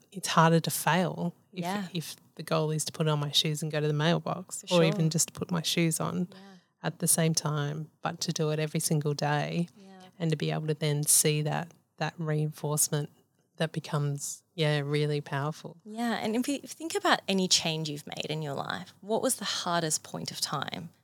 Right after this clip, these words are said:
Speaker 2: throughout that? For most people, they say it's the
Speaker 1: Starting.
Speaker 2: starting.
Speaker 1: Totally.
Speaker 2: Exactly. And so if we can just focus on starting and get really good at starting, and we can knock down the hardest part,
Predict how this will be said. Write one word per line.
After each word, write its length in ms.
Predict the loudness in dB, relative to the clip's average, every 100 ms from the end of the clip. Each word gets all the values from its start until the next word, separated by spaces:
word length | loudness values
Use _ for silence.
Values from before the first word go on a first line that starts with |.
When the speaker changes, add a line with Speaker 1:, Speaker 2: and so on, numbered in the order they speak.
| _
Speaker 2:
throughout 400 | -6 -4 -4 -4
that? 240 | -6 -6 -16 _ _ _ _ _ _ _ _ _
For 100 | 6
most 300 | 6 6 6
people, 240 | 4 6
they 140 | 6
say 160 | 8 6
it's 100 | 6
the 80 | 4
Speaker 1:
Starting. 540 | 4 4 2 -2 -4
Speaker 2:
starting. 220 | -2 2 2
Speaker 1:
Totally. 200 | 0 -2
Speaker 2:
Exactly. 600 | 0 -2 -2 -4 -4 -4
And 180 | 2 4
so 120 | 4
if 220 | 2 0
we 80 | 0
can 220 | 4 4
just 300 | 4 4 4
focus 340 | 4 2 0
on 100 | 2
starting 600 | 4 4 4 0 -2 -8 -6
and 120 | 0
get 140 | 0 -2
really 320 | 0 2 2
good 160 | 2 4
at 120 | 4
starting, 600 | 4 2 -2 -4 -6 -10 _ _ _ _
and 100 | -2
we 80 | -2
can 360 | 4 8 10 12
knock 280 | 10 8
down 460 | 0 2 2 -2 -6
the 60 | -2
hardest 520 | -2 4 6 6 0
part, 380 | 0 0 0 -2